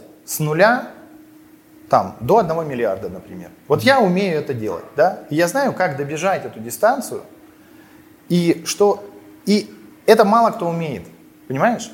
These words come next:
Speaker 1: А когда ты уже worldwide, когда ты уже international, там, и так далее, ну, ты берешь всю дистрибьюцию, это все уже обкатано на всех странах, развитых, переразвитых, все знают, что делать первое, второе. Это, ну, это скучно, это неинтересно.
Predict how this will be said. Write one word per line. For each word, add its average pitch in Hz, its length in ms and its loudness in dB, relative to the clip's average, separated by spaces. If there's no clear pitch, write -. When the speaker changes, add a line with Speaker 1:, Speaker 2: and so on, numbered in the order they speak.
Speaker 1:
А 180 80 -2
когда 247 260 0
ты 226 120 -2
уже 202 200 0
worldwide, 190 680 -2
когда 147 240 -2
ты - 100 -10
уже 147 200 -8
international, 143 720 -10
там, 120 200 -6
и - 20 -10
так 143 180 -8
далее, 180 300 -2
ну, 135 140 -10
ты 147 80 -12
берешь 139 340 -10
всю - 160 -14
дистрибьюцию, 156 680 -6
это 131 180 -2
все 127 180 -10
уже 127 200 -4
обкатано 123 420 2
на 113 80 -10
всех 117 200 -10
странах, 208 420 0
развитых, 127 460 0
переразвитых, 147 680 0
все 127 160 -10
знают, 120 220 -10
что 120 100 -14
делать 120 200 -10
первое, 160 160 -2
второе. 202 220 -6
Это, 214 120 -8
ну, 226 160 -6
это 214 300 -6
скучно, - 420 -12
это 156 140 -4
неинтересно. 165 720 -6